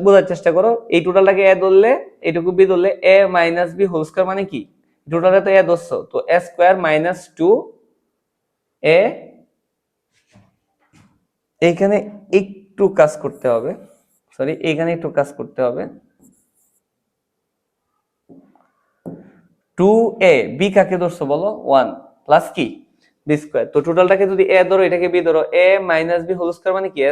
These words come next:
স্কয়ার মাইনাস টু এ বি প্লাস বি স্কয়ার, আহ, ইকুয়াল হচ্ছে থ্রি। তো এইখানে স্কয়ারটা দুই কে পাইলে চার হবে, আর এই স্কয়ারটা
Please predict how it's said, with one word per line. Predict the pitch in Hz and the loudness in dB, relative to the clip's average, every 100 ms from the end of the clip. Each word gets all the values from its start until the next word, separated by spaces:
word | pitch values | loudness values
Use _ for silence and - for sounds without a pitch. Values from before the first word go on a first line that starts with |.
| 147 | -4
স্কয়ার | - 165 180 156 | -2 0 0 -2
মাইনাস | 151 165 185 - - | -4 -6 -10 -14 -6
টু | 160 190 254 - _ _ _ 156 165 | 0 0 0 -8 _ _ _ 0 2
এ | 202 170 | 2 -2
বি | 151 123 | -4 -4
প্লাস | 143 175 214 | 0 0 0
বি | 147 - | -6 -6
স্কয়ার, | - 98 - _ _ _ _ _ - 131 | -4 -4 -6 _ _ _ _ _ -2 2
আহ, | 123 175 | 4 2
ইকুয়াল | 180 196 196 | 2 2 2
হচ্ছে | 196 175 | -2 -8
থ্রি। | - - _ 156 | -8 -18 _ 2
তো | 151 147 - 175 | 4 4 2 -2
এইখানে | 175 196 202 | -2 -4 -4
স্কয়ারটা | 180 165 175 170 | 0 0 2 0
দুই | 180 | 0
কে | 175 | 0
পাইলে | 175 175 175 | 0 0 0
চার | 165 165 | 0 2
হবে, | 175 202 196 | 0 0 0
আর | 147 | 0
এই | 156 | -2
স্কয়ারটা | - 156 | -4 -2